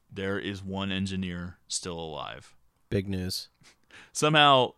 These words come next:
Speaker 1: David is just sort of like, "Oh, so you take care of that little thing, your little problem?" <laughs>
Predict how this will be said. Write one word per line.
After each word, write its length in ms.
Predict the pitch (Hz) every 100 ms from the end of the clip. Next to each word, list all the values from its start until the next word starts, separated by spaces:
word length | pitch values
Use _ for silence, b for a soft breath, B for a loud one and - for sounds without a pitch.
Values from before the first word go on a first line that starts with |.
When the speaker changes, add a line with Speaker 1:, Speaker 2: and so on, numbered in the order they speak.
| 117
Speaker 1:
David 340 | 120 117 113
is 120 | 107
just 180 | 107 101
sort 160 | - 110
of 120 | 101
like, 260 | 104 101 -
"Oh, 220 | 165 104
so 340 | - 113 107 98 -
you 80 | 117
take 240 | - 113
care 140 | 120 113
of 80 |
that 100 | 104 92
little 200 | 104 95
thing, 380 | - 110 120 - -
your 140 | 110
little 180 | 101 95
problem?" 520 | - 95 95 113 117
<laughs> 0 | -